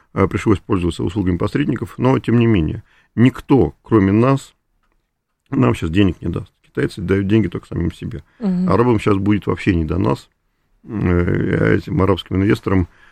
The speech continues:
Speaker 1: э, не знаем, ску-, сколько из них останется через несколько лет в живых.
Speaker 2: Ну, вот есть у нас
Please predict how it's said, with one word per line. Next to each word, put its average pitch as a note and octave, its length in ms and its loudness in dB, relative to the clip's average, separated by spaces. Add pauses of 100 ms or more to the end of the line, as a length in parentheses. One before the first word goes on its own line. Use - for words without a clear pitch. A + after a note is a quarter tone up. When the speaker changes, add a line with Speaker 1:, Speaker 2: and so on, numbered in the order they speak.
(200)
Speaker 1:
э, F2 560 2 (100)
не F2+ 260 0
знаем, G2 320 2
ску-, - 240 -12 (140)
сколько G2 260 -4
из F#2 80 2
них F2+ 140 -4
останется F#2 640 -4 (340)
через F2+ 160 -4
несколько F#2 300 0
лет F#2 140 4
в F2 40 -2
живых. F2+ 340 -2 (220)
Speaker 2:
Ну, G3+ 160 4
вот G3 200 2
есть G#3+ 320 2
у G3 60 6
нас G#3+ 180 4